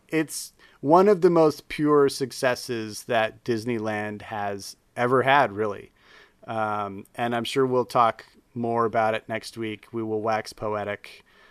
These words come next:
about it as Hazen will enlighten us with lots of details. I feel like we could probably do an episode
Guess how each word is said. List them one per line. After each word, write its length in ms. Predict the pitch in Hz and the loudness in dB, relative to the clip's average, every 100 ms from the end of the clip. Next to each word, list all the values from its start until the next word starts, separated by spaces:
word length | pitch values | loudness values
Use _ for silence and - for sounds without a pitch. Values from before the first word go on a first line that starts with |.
| _ - | _ -16
about 340 | 107 107 101 | -8 -4 -2
it 240 | 101 101 - | -4 -6 -8
as 300 | 113 104 101 | -6 -4 -4
Hazen 420 | 117 110 101 110 | -4 -4 -4 -8
will 300 | 107 104 104 - | -6 -6 -6 -8
enlighten 420 | 117 123 131 123 | 0 4 4 2
us 240 | 117 - | -2 -4
with 320 | 117 110 - - _ _ _ _ | -8 -8 -10 -20 _ _ _ _
lots 320 | 120 135 135 - | 4 6 6 2
of 100 | 110 | -6
details. 640 | 113 104 117 104 101 - | -6 -4 -2 -2 -4 -2
I 160 | 147 180 | 2 2
feel 160 | 240 226 | 4 6
like 160 | 170 | 6
we 120 | 151 | 4
could 200 | 143 143 | 0 0
probably 440 | - 135 135 131 131 | 4 6 6 4 0
do 220 | 107 120 | -2 -4
an 80 | 110 | -2
episode 640 | 107 - - 120 107 104 | -4 -6 -8 -4 -4 -4